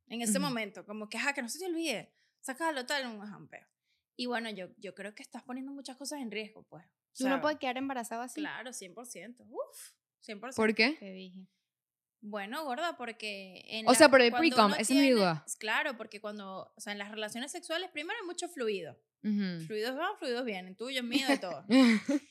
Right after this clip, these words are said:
Speaker 1: Este, los hombres antes de, eh, de acabar como tal,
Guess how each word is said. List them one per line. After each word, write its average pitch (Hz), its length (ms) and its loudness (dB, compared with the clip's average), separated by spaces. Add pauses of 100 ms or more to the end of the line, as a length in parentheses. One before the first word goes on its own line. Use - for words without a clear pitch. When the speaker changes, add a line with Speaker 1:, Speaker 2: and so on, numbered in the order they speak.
(240)
Speaker 1:
Este, 254 880 -2
los 262 140 -4
hombres 262 440 -6
antes 254 560 -6
de, 220 580 -6
eh, 196 720 -10 (720)
de 202 440 -6
acabar 185 500 -4
como 339 260 -8
tal, 330 240 -2